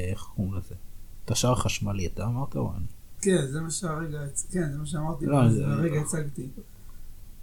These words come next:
Speaker 1: כן. לא, אמ-, אמרתי שתי אפשרויות. אני לא,
Speaker 2: נכון.
Speaker 1: אני לא ז-, אה,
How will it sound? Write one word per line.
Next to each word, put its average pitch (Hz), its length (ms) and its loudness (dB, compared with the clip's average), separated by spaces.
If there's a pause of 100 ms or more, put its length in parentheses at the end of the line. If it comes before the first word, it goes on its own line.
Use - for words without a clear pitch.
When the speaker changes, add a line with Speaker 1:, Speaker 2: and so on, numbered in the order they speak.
(400)
Speaker 1:
כן. 117 200 0 (760)
לא, 151 140 12
אמ-, 127 100 10
אמרתי 143 440 8
שתי - 220 10
אפשרויות. 104 680 4 (320)
אני 101 140 0
לא, 123 120 6
Speaker 2:
נכון. 135 160 0
Speaker 1:
אני 113 80 6
לא 120 80 6
ז-, - 120 2 (580)
אה, 135 260 12